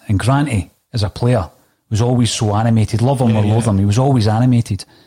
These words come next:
Speaker 1: But then on the sidelines, it was just almost like, you know, not disinterest, Tony, but,
Speaker 2: Yeah.
Speaker 1: you know, it was very much like, you know, within themselves. And, and a lot of the time, Neil Lennon seems to be like that just now. And again, he's maybe not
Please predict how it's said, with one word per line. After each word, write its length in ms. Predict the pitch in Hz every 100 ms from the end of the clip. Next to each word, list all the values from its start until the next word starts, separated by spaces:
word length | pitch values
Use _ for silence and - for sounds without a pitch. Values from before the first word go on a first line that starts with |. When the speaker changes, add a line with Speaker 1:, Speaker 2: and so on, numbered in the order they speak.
| _ _ _
Speaker 1:
But 80 | -
then 140 | 165 165
on 80 |
the 60 | 123
sidelines, 560 | - 131 165 160 113 107
it 60 |
was 100 | 110
just 200 | 139 135
almost 360 | 131 117 101 -
like, 180 | 101 98
you 60 |
know, 180 | 104 101 - - -
not 220 | 175 196 131
disinterest, 760 | 123 - 151 - 131 101 -
Tony, 260 | - 107 98
but, 240 | 104 - - - -
Speaker 2:
Yeah. 160 | 104
Speaker 1:
you 60 | 127
know, 120 | 131
it 60 | 127
was 120 | 110
very 260 | 139 165 147
much 340 | 120 - -
like, 240 | 113 107
you 60 | 117
know, 160 | 113 104
within 320 | 107 120 143
themselves. 580 | 147 143 - 101 95 - - - - _ _ -
And, 260 | 117 113 127
and 300 | 120 110 117 _ _ _ _ -
a 80 | 117
lot 200 | 123 165
of 80 | 170
the 80 | 147
time, 340 | - 110 98
Neil 160 | 120 113
Lennon 340 | 107 120 104
seems 360 | - - 139 131
to 100 | 123
be 100 | 110
like 180 | 101 -
that 220 | 104 92
just 160 | 90 110
now. 80 | 165
And 60 |
again, 220 | 160 180
he's 140 | 170 160
maybe 200 | 170 147
not 400 | 127 135 135